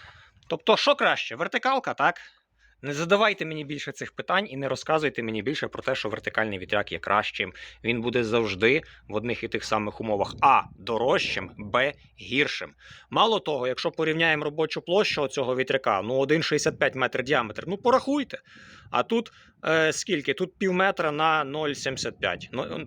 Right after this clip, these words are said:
пом-, помножте квадратик, прямокутник, точніше, нуль п'ять на нуль сімдесят п'ять і отримаєте площу також. Навіть за площею однакової ціни вітряки, е, горизонтальний має колосальну перевагу.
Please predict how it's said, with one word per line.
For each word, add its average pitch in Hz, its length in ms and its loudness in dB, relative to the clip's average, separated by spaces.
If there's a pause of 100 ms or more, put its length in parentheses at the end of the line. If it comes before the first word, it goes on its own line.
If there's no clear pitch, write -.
(120)
пом-, 165 220 -4
помножте 180 440 0
квадратик, 107 580 -2
прямокутник, 110 500 -4
точніше, 92 320 -6
нуль 104 140 -4
п'ять 110 220 -2
на 104 60 -4
нуль 98 120 -4
сімдесят 107 340 -6
п'ять 135 240 0
і 104 40 0
отримаєте 101 520 -2
площу - 360 -6
також. - 360 -10 (560)
Навіть 180 320 2
за 190 100 4
площею 180 520 2
однакової 127 560 -2
ціни 120 260 -8
вітряки, 117 400 -4
е, 170 280 0
горизонтальний 117 880 -2
має 117 220 0
колосальну 104 540 -4
перевагу. 82 460 -6